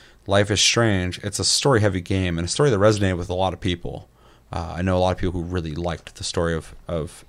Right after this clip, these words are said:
uh, the Life is Strange games, and so it seems to be what Don't Nod does, and they definitely are sh-, are kinda flexing that muscle here as well, because the story was a lot more intriguing than I thought it'd be, um, even with the main character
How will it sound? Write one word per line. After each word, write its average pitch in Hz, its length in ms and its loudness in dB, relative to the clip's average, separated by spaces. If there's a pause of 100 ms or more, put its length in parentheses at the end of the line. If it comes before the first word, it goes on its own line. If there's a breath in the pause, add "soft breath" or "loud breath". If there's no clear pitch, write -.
uh, 80 100 -4
the 85 80 -6
Life 90 240 -2
is 90 80 -8
Strange 92 340 -2
games, 87 360 -4 (320 loud breath)
and 87 260 -2
so 90 300 2
it 82 100 -2
seems 131 400 4
to 101 140 2
be 92 260 2
what 85 400 -2
Don't 87 220 4
Nod 78 320 -6
does, 80 480 0 (280 loud breath)
and 85 340 -2
they 90 160 -2 (180)
definitely 95 420 2
are 92 80 0
sh-, - 380 -2
are 90 140 -4
kinda 95 200 -2
flexing - 460 -4
that 90 60 -2
muscle 92 260 0
here 92 200 0
as - 140 -6
well, 87 240 2
because 87 320 -6
the 78 80 -8
story 117 200 -2
was 101 80 -2
a 90 40 -2
lot 90 220 0
more 90 120 -2
intriguing 82 440 -6
than 71 80 -6
I 78 60 -8
thought 80 280 -4
it'd 64 100 -10
be, 55 220 -12 (420 loud breath)
um, - 280 -10
even 101 340 2
with 92 320 -2
the 90 60 -4
main 87 200 -2
character 85 440 -4